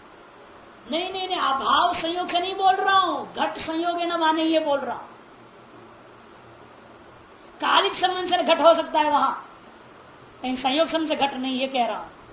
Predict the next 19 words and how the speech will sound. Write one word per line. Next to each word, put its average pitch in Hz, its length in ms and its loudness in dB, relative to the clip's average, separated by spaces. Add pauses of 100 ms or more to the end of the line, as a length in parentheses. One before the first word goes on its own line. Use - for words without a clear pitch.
(1120)
अभाव 277 480 2
को 359 80 2
हम 349 160 0
संयोग 320 260 0
संबंध 320 220 -2
से 320 80 -2
नहीं 370 140 -6
देख 359 160 -2
रहे, 302 160 2
अभाव 269 460 0
तो 302 80 -2
होता 294 300 0
है 254 80 -2
हमेशा 285 340 -6
स्वरूप 269 300 -8
संबंध 233 400 -10
से, - 220 -16 (2250)
अभाव 226 520 2
तो 359 260 6